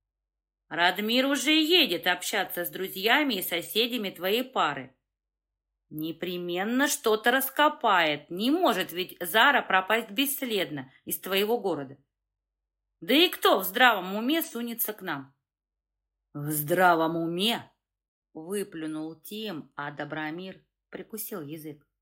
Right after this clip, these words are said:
Да, здравомыслящих хищников такая идея, возможно, и не посетит. А вот сколько безумцев во враждующих кланах.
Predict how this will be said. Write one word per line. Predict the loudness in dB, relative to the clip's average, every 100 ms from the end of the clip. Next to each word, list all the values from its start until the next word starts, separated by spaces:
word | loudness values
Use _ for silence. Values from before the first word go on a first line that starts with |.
| _ _ _ _ _ _ _ _ _ _
Да, | -2 2 2 0 -2
здравомыслящих | -2 0 0 0 -4 -6 -6 -8
хищников | -8 -10 -10 -10 -12 -12 -8
такая | -8 -4 -2 -2
идея, | -2 -2 0
возможно, | -2 -4 -8 -8 -8
и | -8
не | -8
посетит. | -10 -10 -12 -14 -12 -12 -12 _ _ _ _ _ _ _ -8
А | -6 -6
вот | -10 -10
сколько | -14 -10 -8 -8 -12 -14
безумцев | -12 -12 -12 -14 -14 -14 -16 _ _ _ _ _ _
во | -4
враждующих | 0 0 -2 -6 -8 -8 -14 -14
кланах. | -10 -10 -10